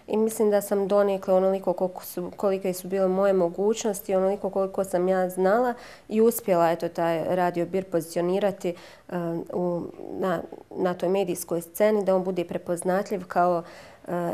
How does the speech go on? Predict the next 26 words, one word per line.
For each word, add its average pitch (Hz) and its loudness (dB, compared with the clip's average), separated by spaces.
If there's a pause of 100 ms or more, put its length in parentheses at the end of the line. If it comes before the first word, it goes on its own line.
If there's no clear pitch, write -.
edukativni, 180 0
vjerski 185 0
radio 190 0 (340)
koji 185 2
ima 185 0
svoje 175 -2
slušaoce, 208 -2
koji 185 -2
je 175 0
prepoznat 185 0
od 180 -6
strane 190 -2
svojih 190 -6
slušalaca. 247 -4 (640)
Međutim, 226 0
e, - -8 (500)
nakon 220 2
jednog 208 2
određenog 208 0
perioda, 202 2 (100)
e, 190 -2 (120)
meni 196 0
se 180 0 (1300)
taj 202 4
posao, 202 2
e, 180 2